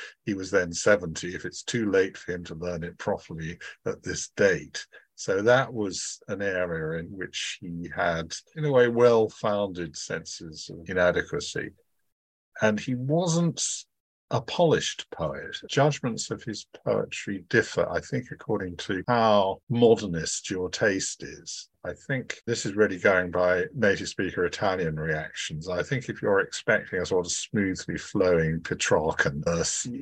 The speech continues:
you get some syntactical and grammatical snarl-ups in Michelangelo's verse. And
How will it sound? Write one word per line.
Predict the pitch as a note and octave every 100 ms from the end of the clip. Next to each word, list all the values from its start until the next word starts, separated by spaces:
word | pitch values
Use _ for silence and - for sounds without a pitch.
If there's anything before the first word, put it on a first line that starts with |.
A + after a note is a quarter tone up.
| -
you | B2+ G#2+ G2+
get | B2 G#2+ G2+
some | G#2 F#2+ F#2 F#2 - _ - _ _
syntactical | - - F2+ F#2 G2 - - - F2+
and | F2+ F2+ F2
grammatical | - G2+ F#2 F2+ - - - F#2 - _ - - -
snarl-ups | - - G#2+ G#2+ F#2+ D2 - - - F2
in | D#2 D#2 -
Michelangelo's | - F2 F#2 E2 D2+ E2 D2 D2 -
verse. | E2+ D#2 C#2+ - - - - - -
And | C3 G2+ G2 F#2